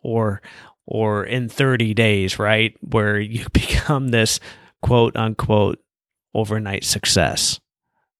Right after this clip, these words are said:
We're, we're not gonna get duped by that idea here. We don't need to compare ourselves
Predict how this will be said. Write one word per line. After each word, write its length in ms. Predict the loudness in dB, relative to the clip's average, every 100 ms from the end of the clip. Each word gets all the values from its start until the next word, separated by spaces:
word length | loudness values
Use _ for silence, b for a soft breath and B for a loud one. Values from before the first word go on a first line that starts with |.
| _ _ _
We're, 320 | -6 0 0
we're 240 | 0 2
not 220 | 4 6 4
gonna 200 | 0 0
get 320 | -2 -4 -2
duped 380 | 0 0 -4 -4
by 160 | -2
that 220 | -2 -2
idea 420 | -2 -6 -6 -8 -8
here. 400 | -12 -14 -16 -20 _ _ _ _ _ _ _ _ _ _ _ -2
We 80 | 2
don't 220 | 4 4
need 140 | 0
to 60 | 0
compare 440 | -4 -4 0 2
ourselves 920 | 2 2 2 2 2 0 -4 -6 -6